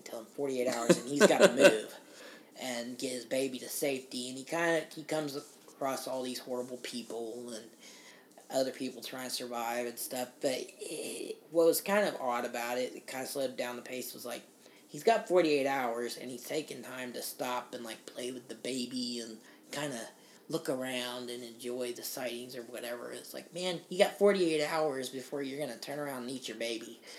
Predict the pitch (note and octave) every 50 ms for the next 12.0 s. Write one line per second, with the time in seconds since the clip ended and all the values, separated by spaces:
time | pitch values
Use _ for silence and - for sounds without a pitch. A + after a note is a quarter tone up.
0 | - - - - - - D3+ B2 A2+ A2+ A2+ A2+ E3+ - - - - - - -
1 | - - - - - - - - D3 C#3+ D3 C#3+ C#3 - - - F3+ - - -
2 | - - - - - - - - D#3+ D3 D#3 D#3+ D#3+ D3 - - - - F3+ F#3
3 | F#3+ - A3 A#3+ A#3 G#3 F#3+ E3 - E3 E3 E3 D#3+ - - F#3+ G3+ G#3 G3 -
4 | - - B3+ B3 B3+ F#3+ C#3+ C3+ C3+ B2+ C3 C3+ C3+ C#3 C#3 C3+ C3+ - - -
5 | - - - - - - - - C#3+ C#3+ C#3+ C#3+ D3 C#3+ - D#3 D3+ D3+ D#3 D3
6 | B2+ C#3 C3+ - - - D#3 D3 C#3+ C#3 - G#2+ - - F3+ E3+ E3+ E3 F3 F#3+
7 | F#3+ F3 D3+ - D#3 D#3 D#3 D3+ D3 C#3+ D3 C#3 C3 A#2 - - C#3 C3+ B2+ B2+
8 | A#2+ - - D3 B2+ A#2+ A#2+ A#2 A2 A2+ A2+ A2+ A2 - A#2+ A#2 A#2+ A#2+ A#2 A#2
9 | A#2 - - - - - - - - - - - C3+ C3 B2+ B2 A#2+ A#2 A#2 A#2
10 | A2+ - - - - - - - - - - - - - - D#3+ C#3+ C#3+ C#3+ C#3+
11 | C3+ B2 - - - D#3 E3+ F3+ E3+ - - - G#3+ A3 A3 F3+ D3+ C3 -